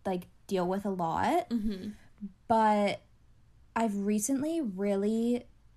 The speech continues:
Speaker 1: learned and have been thinking about, like, everyone is so focused on themselves,
Speaker 2: Mm-hmm.
Speaker 1: especially when you're in your twenties. Like, I feel like so many things are changing, and you just have so much to think about, and you're so, like,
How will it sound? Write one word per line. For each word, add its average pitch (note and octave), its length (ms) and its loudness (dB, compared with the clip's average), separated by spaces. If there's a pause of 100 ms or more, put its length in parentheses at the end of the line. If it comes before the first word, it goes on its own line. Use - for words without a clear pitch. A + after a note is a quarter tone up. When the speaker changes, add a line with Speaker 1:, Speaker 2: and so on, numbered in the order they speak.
(120)
Speaker 1:
learned F#3 560 -2
and G#3 120 0
have G3+ 140 -2
been G3+ 140 0
thinking F#3+ 260 -4
about, A3 200 -2
like, G#3 220 -2
everyone A#3 380 -2
is G4+ 80 -6
so G3+ 300 -2
focused G3 420 -6
on G3+ 100 -2
themselves, G3 540 -2
Speaker 2:
Mm-hmm. - 160 -10
Speaker 1:
especially G#3 460 0
when C4+ 180 2
you're A3 120 2
in G3+ 120 -2
your G3 100 -2
twenties. F#3 540 -4
Like, F#3 240 -4 (400)
I A3+ 40 2
feel B3+ 160 0
like D4 120 -2
so - 160 -2
many G#3 160 2
things G#3+ 240 0
are G#3+ 80 -4
changing, G3+ 800 -2 (360)
and A3+ 160 4
you A3 80 4
just G#3 140 -2
have C#4 120 -6
so G#3+ 220 -4
much G#3 240 0
to A#3 60 -6
think F#3 260 -8
about, F#3+ 240 -2
and G3+ 100 -2
you're F#3+ 100 -4
so, G#3 400 -2
like, G#3+ 340 -2